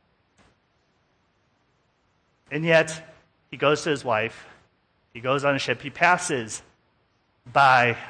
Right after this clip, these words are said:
uh, the, where the other ship ran into it, where he lost his daughters, and he writes a hymn.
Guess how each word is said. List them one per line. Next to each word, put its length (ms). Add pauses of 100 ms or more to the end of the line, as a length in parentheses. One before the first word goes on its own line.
uh, 340 (460)
the, 140 (120)
where 260
the 360 (160)
other 280
ship 240
ran 180
into 320
it, 80
where 140
he 80
lost 240
his 120
daughters, 420 (720)
and 120
he 60
writes 240
a 60
hymn. 280